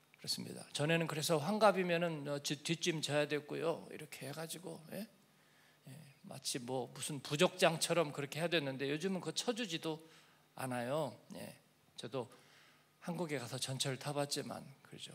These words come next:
뭐 어디 가서 앉을 생각 하지 않습니다. 앉을 생각. 예, 하지 않잖아요.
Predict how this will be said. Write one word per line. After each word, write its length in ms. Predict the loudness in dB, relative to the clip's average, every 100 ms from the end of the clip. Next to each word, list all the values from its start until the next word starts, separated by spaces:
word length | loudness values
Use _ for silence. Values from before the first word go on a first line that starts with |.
| -12
뭐 140 | -8
어디 100 | -6
가서 220 | -4 -4
앉을 280 | -4 0 2
생각 460 | 4 2 0 -2 -4
하지 160 | -2
않습니다. 420 | -2 -2 -4 -8 -10
앉을 200 | -8 -6
생각. 340 | -8 -10 -16 -20 -20 -20 -20 -20 -20 -20 -20 -20 -20
예, 60 | -20 -20 -20 _ _ _ _
하지 220 | -10 -10
않잖아요. 400 | -8 -10 -10 -10